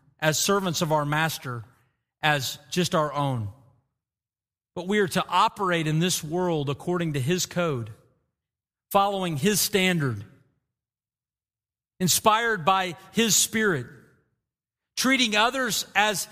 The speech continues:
he would treat them, following his direction in all things. Friends, how are we to respond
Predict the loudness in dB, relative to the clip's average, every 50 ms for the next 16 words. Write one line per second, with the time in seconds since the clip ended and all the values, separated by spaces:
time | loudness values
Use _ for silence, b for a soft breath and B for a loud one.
0 | -16 -18 -2 2 4 4 4 4 2 2 0 0 -2 -6 -6 -4 -2 -2 -2 -4
1 | -8 -8 -10 -8 -10 -12 -16 _ _ _ _ _ _ _ _ _ _ _ _ _
2 | _ _ _ _ _ _ _ _ _ _ _ _ _ _ _ _ _ _ _ _
3 | _ _ _ -4 0 2 2 2 0 -2 -2 -2 -2 -2 -2 -4 -6 -10 -16 -20
4 | _ _ _ _ _ _ _ -4 -4 -4 -2 -2 -2 0 0 0 0 -2 -4 -4
5 | -4 -4 -4 -4 -4 -4 -4 -6 -8 -10 -12 -14 -14 -14 -16 -18 -20 _ _ _
6 | _ _ _ _ _ _ _ _ _ _ _ _ _ _ _ _ _ _ _ _
7 | _ _ _ _ _ _ _ _ -4 -2 -2 0 2 4 4 4 4 2 0 -2
8 | -2 -2 -4 -4 -2 0 0 0 2 0 0 0 -2 -2 0 0 0 0 0 -2
9 | -4 -6 -10